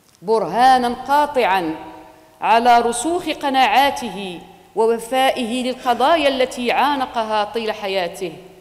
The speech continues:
كما أكد سمو أخلاقه وصدق تجرده عند تقديم ملف-، ملفه إلى الهيئة المستقلة للتحكيم دعمًا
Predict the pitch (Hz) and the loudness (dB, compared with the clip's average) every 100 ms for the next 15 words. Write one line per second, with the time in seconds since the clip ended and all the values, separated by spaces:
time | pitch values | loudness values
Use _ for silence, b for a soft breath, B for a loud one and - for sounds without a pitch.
0 | _ b b b b b b b - 269 | _ b b b b b b b -6 0
1 | 269 262 - 311 - 220 165 160 - - | 2 2 0 -2 -4 -2 -2 -4 -10 -20
2 | - - - 233 240 330 320 - - - | -20 -20 -8 -4 0 2 2 0 -4 -2
3 | 240 247 - 277 220 233 214 208 220 311 | 2 2 0 -6 -6 -6 -4 -4 -4 -6
4 | - 269 262 247 202 247 220 277 247 208 | -8 -8 -6 -4 -4 -4 -4 -6 -6 -6
5 | 226 214 196 B B B 165 269 294 269 | -6 -8 -12 B B B -4 -2 0 0
6 | 247 240 - 196 254 294 269 254 247 - | -2 -4 -8 -8 -4 -2 -2 -2 -4 -8
7 | - 208 214 220 254 - 214 247 240 247 | -14 -10 -8 -8 -10 -10 -4 -4 -4 -10
8 | 190 226 226 220 B B B - 226 220 | -8 -6 -8 -10 B B B -6 -2 -2
9 | 208 196 285 247 240 247 214 214 - 202 | -2 -2 -2 -6 -8 -8 -8 -10 -8 -10
10 | - 302 294 254 247 240 220 208 196 - | -8 -6 -4 -4 -6 -6 -10 -10 -14 -14
11 | - 262 262 247 240 - - - - 208 | -12 -6 -4 -4 -6 -12 -20 -20 -6 -2
12 | 240 214 269 247 190 | -2 -2 -2 -4 -6